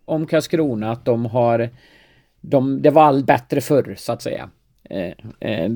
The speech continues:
de har blivit lite sådär att de, de... De har ju en hit, himla fin historia. Jag menar, gå-, gick snabbt upp i S H L och var kvar där ett antal år och så... Och sen så ramlar, har de ramlat ner nu. Och det, det, det var,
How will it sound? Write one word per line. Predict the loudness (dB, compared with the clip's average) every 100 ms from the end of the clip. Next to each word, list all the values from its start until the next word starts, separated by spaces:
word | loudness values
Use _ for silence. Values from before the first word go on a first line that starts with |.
| -6 -10 -10
de | -12 -4 2 4
har | 4
blivit | 2 0 0
lite | -6 -6
sådär | -2 0 0 -2 -6
att | -8
de, | -8 -8 -10 _ _ -20 _ _ _ _ _ _ 4
de... | 4 4
De | 0 2
har | 2 4 4
ju | 2
en | 0
hit, | -2 -6 -6 -4
himla | -2 0 0 0
fin | -2 -6 -4
historia. | -6 -6 -6 -4 -4 -2 -4
Jag | -4
menar, | -4 -4
gå-, | -2 -4 -4 _
gick | -16 -8 -8 -8
snabbt | -8 -6 -6 _ -6
upp | -4 0
i |
S | 0 2
H | 2
L | 2 0 0
och | -2 -2
var | -2 -2
kvar | 0 0
där | 2 0
ett | 0
antal | -6 -2 0 0
år | 0 0
och | -2 -4
så... | -4 -4 -6 _ _ _ _ _
Och | -8 -6
sen | -2 -2
så | 0 0
ramlar, | 0 2 4
har | 4
de | 2
ramlat | 0 0 -2
ner | -2 -2
nu. | 0
Och | 0
det, | 0
det, | 0 0 0 -4
det | -2 0
var, | 2 2 0